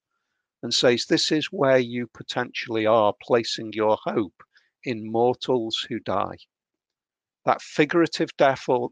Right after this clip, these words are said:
death or that literal death, so powerful, so poignant. Uh, and it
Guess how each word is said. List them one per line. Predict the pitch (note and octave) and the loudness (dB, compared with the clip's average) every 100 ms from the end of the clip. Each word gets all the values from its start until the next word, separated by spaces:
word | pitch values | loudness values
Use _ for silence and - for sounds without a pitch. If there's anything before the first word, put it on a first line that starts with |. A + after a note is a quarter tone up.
| _ | _
death | - A#2 - | 0 0 0
or | - A#2 | 0 0
that | A#2+ A2+ B2 | 0 -4 -6
literal | A#2 C3 - C3+ A#2 G2+ | -6 -6 -4 -4 -4 -4
death, | G2+ G2+ - _ _ _ _ _ _ _ _ _ - | -6 -8 -12 _ _ _ _ _ _ _ _ _ -6
so | - - D#3+ | -2 4 2
powerful, | F3 E3+ C3 G2+ - C3 A#2+ _ _ _ _ _ _ _ _ | 2 0 2 2 -4 -16 -16 _ _ _ _ _ _ _ _
so | - - D3+ | -6 0 0
poignant. | C#3 - D3 A#2+ G2 F#2 _ - _ _ _ _ _ _ _ _ _ _ _ _ - | 0 0 -2 -2 -6 -16 _ -20 _ _ _ _ _ _ _ _ _ _ _ _ -2
Uh, | C3+ - | -2 2
and | D3 D3 | 0 0
it | - | -2